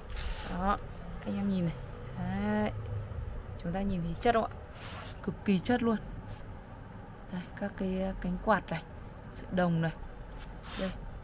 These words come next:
Và đây là, ờ, cái, ờ, vỉ diode của máy phát nằm phía sau. Đây là hai rắc của cái I C đấy ạ. Đây.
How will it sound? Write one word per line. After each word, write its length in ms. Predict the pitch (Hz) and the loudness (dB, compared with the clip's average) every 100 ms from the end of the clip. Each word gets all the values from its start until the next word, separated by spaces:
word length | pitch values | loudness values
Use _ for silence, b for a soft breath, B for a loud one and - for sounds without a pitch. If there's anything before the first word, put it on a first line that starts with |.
| - - - - - - | -10 -10 -10 -10 -10 -6
Và 120 | 180 | -4
đây 220 | 170 196 190 | 2 4 4
là, 500 | 180 170 160 156 160 151 160 - - - - | 2 2 0 0 0 -2 -4 -8 -12 -12 -6
ờ, 120 | 156 156 | -4 0
cái, 260 | 170 208 | 2 4
ờ, 120 | 233 | 2
vỉ 200 | 196 208 147 - 208 | 4 4 2 0 6
diode 320 | 226 262 285 - - | 10 10 8 -4 -4
của 120 | 160 | 0
máy 160 | 170 | 2
phát 240 | 180 269 277 - | 6 8 8 4
nằm 120 | 202 175 | 2 4
phía 160 | 185 | 2
sau. 300 | 185 247 226 - B B B - | 6 8 8 4 B B B 4
Đây 120 | 226 | 8
là 160 | 214 175 | 8 6
hai 320 | 185 226 226 | 4 4 6
rắc 160 | 294 - - - - - - | 4 2 -8 -10 -10 -8 -6
của 60 | 160 | -4
cái 100 | 175 | 0
I 300 | 170 196 - | 2 2 4
C 120 | 226 - | 6 10
đấy 260 | 247 233 | 12 12
ạ. 80 | 254 - - - - - - - - - - - - - - - | 10 8 -12 -12 -12 -12 -12 -10 -10 -10 -10 -8 -8 -10 -8 0
Đây. 180 | 185 | 2